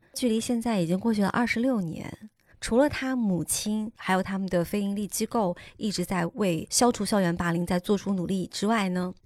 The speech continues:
其实小森香澄，你可以说她的灵魂还一直留在现在的这个世界上。我在看到这本书的时候，我没有想到它背后有那样让人很痛心的一个故事，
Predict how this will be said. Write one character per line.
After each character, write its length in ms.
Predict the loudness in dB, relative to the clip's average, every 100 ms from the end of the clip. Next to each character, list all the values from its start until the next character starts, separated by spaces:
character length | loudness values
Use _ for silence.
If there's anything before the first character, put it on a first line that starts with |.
| _ _
其 280 | -4 0 2
实 120 | 2
小 220 | 2 2
森 180 | 2 0
香 240 | 0 0
澄， 400 | -2 -2 0 -2 -6 _ 0
你 120 | 2
可 240 | 2 4 6
以 160 | 6
说 300 | 4 0 0 -2
她 340 | -8 -6 -4 -4
的 300 | 0 0 0 0
灵 280 | 2 2 2
魂 240 | 0 0
还 140 | -4
一 180 | -4 -4
直 160 | -2 -2
留 240 | -2 -2
在 320 | 0 0 -2 -6
现 260 | 0 2 4
在 160 | 2
的 80 | 2
这 120 | 0
个 60 | -2
世 200 | -2 -2
界 220 | 0 -2
上。 340 | -2 -6 -6 -12 _ 0
我 80 |
在 140 | 2 2
看 180 | 2 2
到 160 | 4
这 140 | 2 2
本 160 | 2
书 220 | 2 -2
的 100 | -2
时 100 | 0
候， 60 | 0
我 140 | 2
没 100 | 2
有 100 | 2
想 160 | 0 -2
到 80 | -2
它 140 | -2
背 220 | 0 0
后 280 | 0 0 0 2
有 200 | 0 4
那 80 | 4
样 220 | 4 2
让 160 | 4 4
人 80 | 4
很 180 | -2 -4
痛 240 | -2 -2
心 220 | 0 2
的 80 | 2
一 80 | 0
个 80 | -4
故 180 | -4
事， 380 | -4 -4 -6 -8